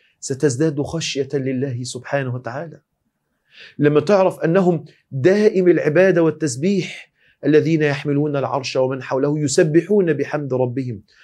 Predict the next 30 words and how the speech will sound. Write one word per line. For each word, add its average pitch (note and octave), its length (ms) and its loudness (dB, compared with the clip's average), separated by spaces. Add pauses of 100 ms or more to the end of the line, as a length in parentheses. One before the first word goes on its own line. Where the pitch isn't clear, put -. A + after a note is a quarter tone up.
(320)
قال F3 240 6
الله D3+ 340 4
سبح-، C#3 240 -12
قال F3+ 300 2
النبي D#3 220 0
صلى D3 120 -4
الله D#3 300 0
عليه B2+ 100 -2
وسلم - 120 -20 (180)
مص-، E3+ 320 -2 (340)
لما C#3 240 0
سئل E3+ 240 4
عن C#3+ 240 -2
أفضل E3+ 340 2
الكلام D#3+ 360 0
فقال: D3+ 480 2
"أفضل E3+ 360 2
الكلام D#3 480 2 (320)
ما C#3 40 -6
اصطفى E3+ 340 -2
الله C#3 440 2
عز B2 220 -2
وجل B2+ 280 0
لملائكته، B2+ 720 -2 (220)
سبحان D3 440 -2
الله C3+ 360 0
وبحمده، B2+ 440 -4
سبحان C3 440 -6
الله B2 220 -2
العظيم". B2 380 -4